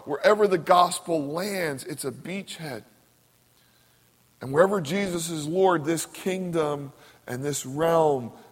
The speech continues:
begins to grow, and it has for two thousand years. And here we are on the fourth of July, and we're here in a nation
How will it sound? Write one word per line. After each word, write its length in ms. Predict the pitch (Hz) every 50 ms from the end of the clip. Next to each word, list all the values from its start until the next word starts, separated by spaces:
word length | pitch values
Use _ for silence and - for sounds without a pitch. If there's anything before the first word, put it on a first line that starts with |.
| _ _ _
begins 440 | - 127 123 147 160 160 156 139 -
to 100 | 147 135
grow, 300 | 127 143 151 151 143 135
and 100 | 131 123
it 80 | 123
has 240 | 135 139 135 139 131
for 120 | - - 123
two 200 | - - 139 135
thousand 460 | 135 139 135 131 127 123 123 123 123
years. 540 | 127 123 117 110 104 101 - - - - - _ _ _ _ _ _ _ _ _ _
And 100 | - 113
here 140 | 143 160 160
we 100 | 156 147
are 180 | 147 156 151
on 60 | 147 135
the 80 | 131
fourth 300 | 127 - 156 156 147 139
of 80 | 139 123
July, 380 | 131 131 135 143 143 147 143
and 140 | 135 127 123
we're 120 | 123 123 120
here 240 | 143 151 156 151
in 60 | 139 131
a 60 | 123
nation 500 | 127 139 156 165 - - 131 123 117